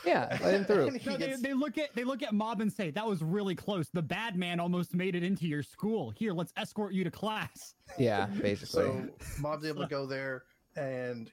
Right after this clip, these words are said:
Speaker 2: he meets a, uh, the ghost on, on the campus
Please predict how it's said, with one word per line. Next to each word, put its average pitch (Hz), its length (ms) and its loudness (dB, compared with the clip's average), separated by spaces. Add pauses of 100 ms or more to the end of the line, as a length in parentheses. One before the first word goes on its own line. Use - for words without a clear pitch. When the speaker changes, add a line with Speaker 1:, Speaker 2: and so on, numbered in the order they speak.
Speaker 2:
he 120 640 -4
meets 127 400 -6
a, 117 420 -6 (260)
uh, 117 180 -2 (200)
the 135 80 -4
ghost 139 280 -4
on, 120 220 -4 (180)
on 135 60 -4
the 120 40 -4
campus 165 460 -6